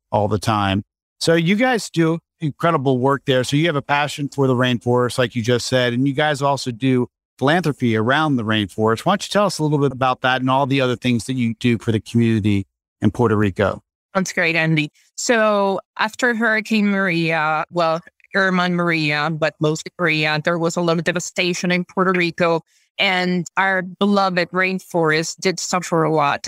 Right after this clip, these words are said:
Speaker 2: So when the resort reopened, we took upon ourselves to embrace the rainforest and help reopen it.
Speaker 1: Oh, how incredible.
Speaker 2: Yes, what we did is a fund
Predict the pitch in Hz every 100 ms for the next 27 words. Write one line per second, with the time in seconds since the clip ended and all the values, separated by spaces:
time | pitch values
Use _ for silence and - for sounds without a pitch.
0 | - - - 226 190 180 170 165 165 180
1 | 180 175 185 - 214 214 220 - 233 226
2 | 180 165 - 160 156 165 185 _ 185 208
3 | 220 - 233 214 - 196 175 180 - 190
4 | 165 170 - - 185 180 175 180 175 180
5 | 185 196 185 175 175 - 165 156 147 147
6 | - - 180 185 - 185 170 - - 180
7 | 190 190 196 214 196 156 131 131 - _
8 | _ - 110 120 117 98 127 156 117 98
9 | - _ _ - 196 196 185 202 180 202
10 | 190 196 233 196 220 220 214 - - 190
11 | 196 226